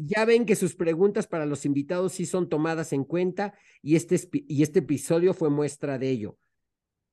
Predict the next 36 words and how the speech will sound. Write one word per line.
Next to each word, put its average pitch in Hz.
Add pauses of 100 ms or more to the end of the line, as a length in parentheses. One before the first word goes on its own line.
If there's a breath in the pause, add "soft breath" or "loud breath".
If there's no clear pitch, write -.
(380)
Sea 240
que 247
estés 220
aquí 208
porque 175
te 160
gustaría 156
hacer 185
carrera 156
en 165
el 143
mundo 165
de 156
la 135
diplomacia 131
y 151
las 120
relaciones 117
internacionales 127
o 135
nomás 135
por 160
el 127
gusto 147
de 135
acumular 123
pura 147
infotrash, 139 (220)
ya 139
sabes 165
que 156
este 151
es 147
el 131
podcast 143
adecuado. 113